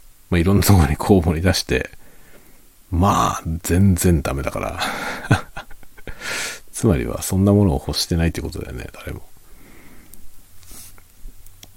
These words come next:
まあ、そういうことを五年ぐらいやってきたんで、まあ、そろそろ潮時かなっていう気はちょっとしている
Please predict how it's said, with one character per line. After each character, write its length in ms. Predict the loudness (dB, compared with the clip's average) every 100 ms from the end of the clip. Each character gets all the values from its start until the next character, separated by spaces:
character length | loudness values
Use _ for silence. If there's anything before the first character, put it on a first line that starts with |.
| -20 -20 -20 -16 -16 -16 -20 -20 -20 -20 -20 -20 -20 -10
ま 80 | -6
あ、 40 |
そ 260 | 0 4 6
う 60 |
い 60 | 4
う 120 | 4
こ 120 | 0 -2
と 100 | -4
を 140 | -4
五 160 | -4 -2
年 220 | -2 0
ぐ 100 | 0
ら 80 | 0
い 60 |
や 80 | -2
っ 40 | -4
て 160 | -8
き 80 | -8
た 120 | -6
ん 140 | -8 -8
で、 340 | -8 -8 -10
ま 140 | -8 -6
あ、 40 |
そ 160 | -4 -2
ろ 100 | -2
そ 80 | -4
ろ 80 |
潮 260 | -6 -2 -2
時 200 | -2 -6
か 120 | -8
な 80 | -8
っ 20 |
て 200 | -8 -10
い 40 | -10
う 40 |
気 160 | -10 -12
は 120 | -12
ち 120 | -14
ょ 40 |
っ 80 | -16
と 100 | -14
し 80 | -14
て 120 | -10 -10
い 120 | -10
る 160 | -12